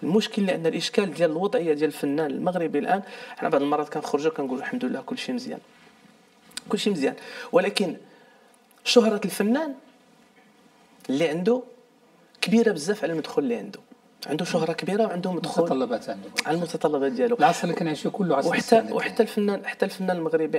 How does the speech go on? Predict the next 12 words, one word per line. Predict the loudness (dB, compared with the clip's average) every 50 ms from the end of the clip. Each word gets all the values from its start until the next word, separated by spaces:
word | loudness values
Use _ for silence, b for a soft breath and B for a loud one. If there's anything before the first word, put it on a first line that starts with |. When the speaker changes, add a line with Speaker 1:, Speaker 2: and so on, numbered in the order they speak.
| -4 -4
Speaker 1:
كيعاني | -2 -2 0 0 0 0 -2 -2
من | -2
واحد | -2 -4 -4
القضيه، | -8 -4 -2 -4 -2 -2 0 0 0 0 -2 B B B B B B B B B B B B _
التمييز | _ -4 -2 -2 -2 -2 -4 -4
بينه | -2 -2 0 0
وبين | 0 -2 -2
الفنان | -6 -4 -6 -4 -4 -4 -4
اللي | -4 -6 -6
كيجيو | -4 -4 -4 -4 -4
من | -6 -6 -6
برا. | -6 -8 -10 -10